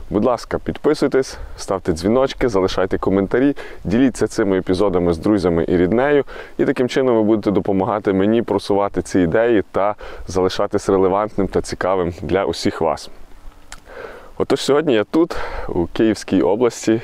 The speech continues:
Я радий вітати вас на природі, що є гарним бонусом. І мені приємно поділитися з вами ще однією темою, про яку давно хотів розповісти. Е, це тема таких розумних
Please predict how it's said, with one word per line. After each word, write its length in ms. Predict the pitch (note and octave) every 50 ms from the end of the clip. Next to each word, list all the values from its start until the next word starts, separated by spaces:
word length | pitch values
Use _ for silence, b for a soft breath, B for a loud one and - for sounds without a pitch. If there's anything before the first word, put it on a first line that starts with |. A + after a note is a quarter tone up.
| -
Я 120 | - E2+ F2
радий 240 | F#2+ F#2+ F2+ F#2 F2
вітати 360 | F2 - G2 F#2 - - F2+
вас 320 | E2+ F2 F2+ F2+ - -
на 120 | E2 F2+ F2
природі, 540 | - - E2+ D#2 E2+ G2 A2+ A#2+ G#2+ A#2 - B B B B B B B B B B
що 220 | - - - F#2+
є 340 | F2 E2 E2 F2+ E2+ E2+ E2 - - -
гарним 440 | - E2+ G2+ F#2+ F#2 E2+ F2+ F2 E2+
бонусом. 540 | E2+ G#2 A2 B2+ A#2+ - - - A2 G#2+ G#2 B B B B B B B B B - -
І 400 | G#2 G2+ G2 F#2+ F#2+ G2 G2+ - B B B B B B B B - - -
мені 320 | F#2+ F#2+ G2 A2+ C3 C#3+ B2+
приємно 560 | - G2 G2 G2 G#2+ B2+ C#3+ C#3 A#2+ A#2+ A2+
поділитися 560 | - - G2 F#2 G2 G#2 A2+ G#2+ - - G#2
з 60 | G2
вами 260 | G2+ G#2+ G#2 G#2 F#2
ще 260 | - - - - B2 A#2
однією 460 | G#2+ G2+ F#2 G2+ G2+ G#2 F#2+ F2+ F2
темою, 460 | - - G#2 B2 C#3 C3 A#2 G2+ F#2
про 180 | - - F2 E2+
яку 200 | E2 - - F2
давно 220 | F2 E2+ F#2+ F#2
хотів 320 | - - F#2+ - G#2 F#2
розповісти. 640 | F2+ F2+ - - - F#2+ G#2+ C#3 - - - A#2+ A#2 - B B B B B B B B B B - -
Е, 140 | D#2+ E2 -
це 180 | - - C3+ C3+
тема 460 | - - A2 A#2 A#2 A2 G#2 G2 F#2 B B B B B B -
таких 580 | - - - - - F2+ E2 - - - - - - -
розумних 600 | - F2 F#2 G2+ G2 G#2 B2 C3+ C3+ B2 A2+ A2+